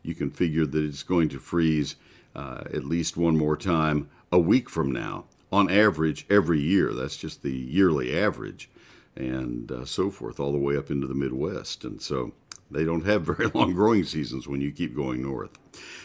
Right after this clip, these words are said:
Anyway, that's enough of that stuff. I'll let you do the figuring, and, and it also translates, uh, going south in Texas. Eight hundred two eight eight W B A P, eight hundred two eight eight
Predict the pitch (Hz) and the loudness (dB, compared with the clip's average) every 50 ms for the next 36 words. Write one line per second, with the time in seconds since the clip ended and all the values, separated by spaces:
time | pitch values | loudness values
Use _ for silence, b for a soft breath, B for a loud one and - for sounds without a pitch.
0 | B B B 208 214 170 123 98 85 87 98 - - - - 107 107 - - 90 | B B B 8 10 10 10 10 8 4 2 0 -2 -2 0 0 0 0 0 0
1 | 87 92 90 - 82 78 90 110 107 - - - - 71 76 85 - - - 69 | 2 2 2 2 2 4 4 4 2 0 -2 -2 0 0 0 0 -2 -4 -6 -4
2 | 71 78 78 73 - - 78 71 78 76 67 - - - 80 73 73 85 92 92 | -2 -2 -2 -4 -6 -8 -6 -4 -4 -4 -4 -4 -2 0 0 2 2 2 2 2
3 | 82 73 71 67 76 78 73 73 73 71 - - 73 76 80 - - 76 69 - | 2 0 0 0 0 0 0 -2 -4 -8 -8 -4 -2 -2 -2 -2 -6 -8 -4 -2
4 | 85 80 76 67 69 73 71 69 - _ - - - 71 65 64 64 73 73 69 | 0 0 0 0 0 -2 -2 -2 -6 _ -16 -12 -8 -6 -6 -6 -4 -4 -2 -2
5 | 64 - - - 90 82 78 - - 62 55 - 62 58 - - - - - - | -2 -2 -2 0 0 0 0 -2 -6 -10 -10 -8 -10 -12 -12 -12 -14 -14 -14 -16
6 | B B B B B B B 104 107 90 110 127 143 131 139 143 117 - - 165 | B B B B B B B 6 6 8 8 6 6 8 6 4 4 4 6 8
7 | 160 151 151 151 147 - - - 73 64 53 - - - _ _ _ - - 139 | 8 10 10 10 8 8 4 0 -2 -2 -2 -6 -12 -18 _ _ _ 2 4 4
8 | 123 104 98 90 82 78 92 90 90 80 78 85 87 85 85 - 139 131 135 139 | 6 8 6 6 6 6 4 4 4 4 6 6 6 4 4 2 4 4 6 4
9 | 139 135 123 - _ - 113 120 113 90 85 113 92 73 - 55 55 55 53 52 | 4 2 -2 -6 _ 6 8 8 8 6 6 4 4 4 2 -2 -6 -6 -6 -8
10 | - - b b b b b b b - 113 101 90 82 78 73 69 - - 80 | -10 -14 b b b b b b b 2 4 6 8 8 8 6 4 2 2 4
11 | 92 95 98 98 - - | 4 4 4 2 -2 -6